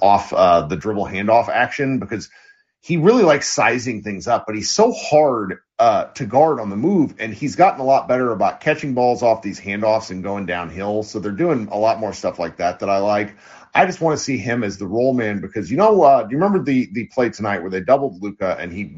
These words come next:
somehow got a pass underneath somebody's legs? Um, and it resulted in Dwight Powell basically getting an and one. If you put Luka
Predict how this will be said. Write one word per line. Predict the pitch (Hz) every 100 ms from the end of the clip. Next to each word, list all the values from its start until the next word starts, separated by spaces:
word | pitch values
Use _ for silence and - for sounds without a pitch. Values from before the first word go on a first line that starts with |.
| 92
somehow | - 151 151
got | 120 113
a | 95
pass | - 98 101
underneath | 87 101 101 92
somebody's | - 98 92 82
legs? | 82 85 90 95 - - - -
Um, | - 98 87 80 76 78 _ _ _ _ -
and | 120 113 107 107 101 95 90 82 - _ _ _ _ _
it | 127 120 - -
resulted | 131 131 139 143
in | 120 104
Dwight | 98 98 110 107 -
Powell | - 98 101 92
basically | 90 92 - 98
getting | 85 90 80
an |
and | 80 82 98
one. | 107 113 123 127 - _
If | 131 139 - 139
you | 151 208
put | 220 202
Luka | 156 147 135